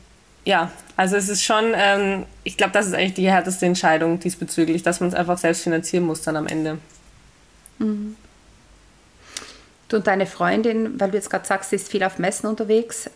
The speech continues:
Speaker 2: ist die richtig Illustratorin, dass sie auf Messen unterwegs ist, oder?
Speaker 1: Ähm,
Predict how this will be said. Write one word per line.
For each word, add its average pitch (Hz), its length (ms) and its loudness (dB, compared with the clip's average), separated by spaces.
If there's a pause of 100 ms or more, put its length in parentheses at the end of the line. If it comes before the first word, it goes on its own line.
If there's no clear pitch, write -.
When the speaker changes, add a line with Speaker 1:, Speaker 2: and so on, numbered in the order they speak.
Speaker 2:
ist - 280 -6
die 202 180 0
richtig 220 480 -4
Illustratorin, 208 800 -4
dass 247 160 -4
sie - 80 2
auf 226 120 0
Messen 240 320 0
unterwegs 254 460 -2
ist, 254 220 -4
oder? 208 280 0 (1080)
Speaker 1:
Ähm, 220 360 2